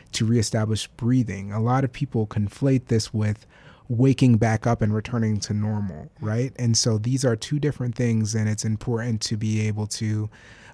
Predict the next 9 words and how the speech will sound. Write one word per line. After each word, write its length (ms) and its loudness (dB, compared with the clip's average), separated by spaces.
set 360 0
the 60 0
expectation 760 -2
in 80 2
advance 440 0
of 120 -2
using 300 2
naloxone 640 0
that 220 0